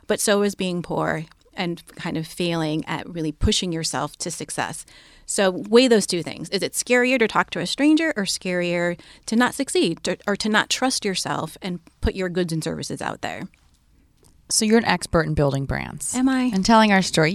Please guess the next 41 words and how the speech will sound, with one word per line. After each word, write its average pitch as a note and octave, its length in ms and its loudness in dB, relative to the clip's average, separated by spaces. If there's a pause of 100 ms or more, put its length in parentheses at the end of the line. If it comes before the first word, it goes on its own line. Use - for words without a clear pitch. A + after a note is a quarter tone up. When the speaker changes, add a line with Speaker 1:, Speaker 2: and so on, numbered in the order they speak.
Speaker 2:
Yes, E4 440 4
that's C4+ 260 6
why A3+ 220 6
you're A3+ 140 4
here G#3+ 200 4
today. E3 500 4
I E3+ 100 0
have F3 120 0
so G3 140 4
much G3+ 180 0
to - 80 -2
learn C#3+ 220 -2
from C#3+ 160 -4
you. C3+ 180 -4 (220)
I C4+ 180 4
Speaker 1:
<laughs> D#3 160 4
Speaker 2:
really. D3 300 0 (1120)
But A#3+ 100 2
what C#4+ 60 8
would E4+ 120 0
you G#4 80 6
say F#4 220 2
the E4 120 2
three A#3+ 540 -2
main G3 220 0
elements E3 460 -2
of D#3 60 -2
a D3+ 60 0
good C#3+ 260 -2
brand B2+ 360 -4
story - 340 -6
are? - 360 -10 (500)
Speaker 1:
Well, G#3+ 80 -6
first A#3+ 240 0
I'll G3+ 80 2
say F#3 180 -2
it's E3+ 160 -6
olivia E3 240 -4
christian G#3 320 -4
dot G#3+ 180 -4
co. D#3+ 360 -4